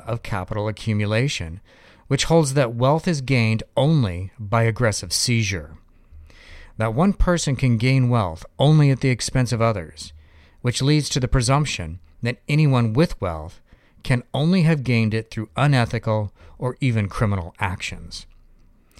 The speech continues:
Therefore, in an effort to avoid the seeming unpleasantness of inequity,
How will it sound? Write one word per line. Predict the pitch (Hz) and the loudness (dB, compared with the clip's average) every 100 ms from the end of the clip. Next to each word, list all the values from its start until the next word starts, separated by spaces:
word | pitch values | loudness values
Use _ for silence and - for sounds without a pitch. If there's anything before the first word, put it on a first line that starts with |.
| _ - - - - | _ -20 -20 -20 -10
Therefore, | 107 135 - 110 87 82 - _ _ _ _ _ _ | 0 0 0 -4 -4 -8 -20 _ _ _ _ _ _
in | 123 | -4
an | 131 - | -4 -2
effort | 160 - 165 | -4 -4 -8
to | - 147 | -2 -2
avoid | 113 101 120 131 110 87 | -2 -2 0 2 0 -4
the | 92 | -8
seeming | - - 123 107 95 | -4 -2 0 -2 -4
unpleasantness | - 113 - - 151 160 107 87 85 - | -4 -4 -4 -4 -2 -2 -4 -10 -12 -10
of | 98 | -4
inequity, | 110 127 151 101 90 90 | 0 0 0 -6 -8 -12